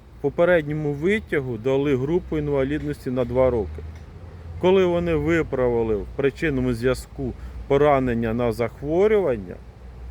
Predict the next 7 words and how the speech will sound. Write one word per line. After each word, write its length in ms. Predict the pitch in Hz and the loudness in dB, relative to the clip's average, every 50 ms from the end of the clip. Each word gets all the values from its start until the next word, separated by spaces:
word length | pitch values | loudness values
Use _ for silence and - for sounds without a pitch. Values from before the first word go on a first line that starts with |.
| - - - - - - - - | -16 -16 -20 -20 -20 -20 -8 -2
вони 280 | 113 139 151 156 151 | 0 0 2 2 0
поставили 840 | 139 - 135 127 - - - 151 156 151 147 139 135 131 123 120 107 - - - - 101 | 0 0 -4 -4 -4 -2 0 0 2 2 2 2 0 0 -2 -2 -4 -6 -10 -12 -10 -4
групу 300 | 120 147 147 135 - 131 | -2 -2 -2 -2 -2 -2
інвалідності 720 | 131 127 123 127 127 135 156 147 127 127 120 - - 120 | -2 2 2 2 2 2 2 -2 -2 -2 -4 -4 -4 -4
на 180 | 110 117 113 | -2 0 2
один 320 | 117 110 104 110 107 107 101 | 2 2 0 0 -2 -2 -4
рік. 120 | 90 80 | -6 -8